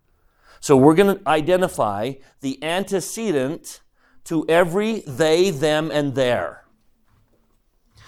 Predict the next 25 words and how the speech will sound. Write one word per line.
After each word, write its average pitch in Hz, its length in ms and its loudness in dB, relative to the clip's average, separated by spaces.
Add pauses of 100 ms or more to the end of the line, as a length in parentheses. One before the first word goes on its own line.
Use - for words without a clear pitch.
(100)
If 135 160 -2
you 147 140 6
don't 185 360 4
do 233 200 6
it 175 100 4
this 135 240 0
way, 107 180 -2
if 110 120 -8
you 143 100 -4
don't, 185 300 -2 (340)
if 131 140 -12
you 151 80 -4
don't 208 220 -2
identify 143 840 -4 (160)
who's 226 420 -2
he 214 180 -4
talking 196 560 -8
about, 110 720 -8 (800)
you're 143 160 -2
gonna 147 200 4
miss 175 320 0
a 220 60 0
very 156 360 0
important 135 500 -6
lesson. - 380 -6